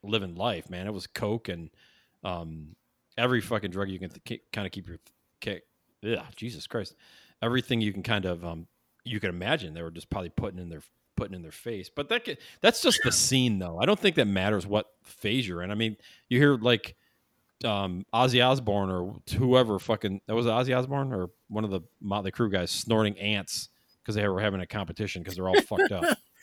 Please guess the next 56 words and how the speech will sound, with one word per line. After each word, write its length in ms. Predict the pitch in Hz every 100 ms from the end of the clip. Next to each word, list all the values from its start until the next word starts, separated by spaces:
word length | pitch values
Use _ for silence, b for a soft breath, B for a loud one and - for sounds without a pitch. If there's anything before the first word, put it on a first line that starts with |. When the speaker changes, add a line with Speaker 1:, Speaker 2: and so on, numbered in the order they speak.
| B B B -
Speaker 2:
Oh, 360 | - 156 123
snorting 540 | - - 135 160 113 92
ants. 460 | 117 165 - -
Jeez, 320 | - 180 156 110
that 120 | 156
sounds 280 | 208 170 107
awful. 500 | 127 208 - - - _ _ _ _ _ _ _ -
Speaker 1:
Well, 120 | 139
they 80 | 143
were, 100 | 127
like, 360 | 113 123 117 135
they 60 |
were 100 | 123
in 60 | 123
a 80 | 104
line, 480 | 92 101 101 87 85
so 180 | 101
somebody 240 | 90 98 87
said, 140 | 98
"Hey, 140 | 117 107
that's 220 | 104 -
another 300 | 95 95 87
line." 260 | 90 95 120
I 60 |
mean, 120 | 127
so 140 | 113 147
the 100 | 120
drugs 380 | 110 180 156 110
just 180 | 98
go, 340 | 110 113 110 -
the 140 | 113 123
drugs 220 | 151 175
just 120 | 123 113
move 240 | 113 110
from 120 | 101
music 240 | 98 90 85
to 60 |
music, 380 | 82 90 80 -
so 280 | - 82 78 180
Speaker 2:
But 80 |
you're 160 | 190 151
right, 100 | 123
Speaker 1:
really 100 | 113
Speaker 2:
that 100 | 131 123
Speaker 1:
can't 80 | 110
call 100 | 110
Speaker 2:
was, 140 | 92
Speaker 1:
that 100 | 85
a 40 | 80
fad. 140 | 90
Speaker 2:
that 160 | 117 107
was 260 | 117 113 -
the 80 | -
scene, 400 | - 117 95 78
though. 280 | 73 65 73
Like, 320 | 98 98 -